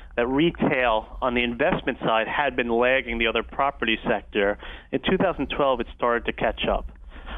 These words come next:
uh, especially in the, the, the major markets,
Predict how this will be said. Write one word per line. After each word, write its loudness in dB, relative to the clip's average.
uh, 4
especially 0
in 2
the, 2
the, 2
the 0
major 2
markets, -2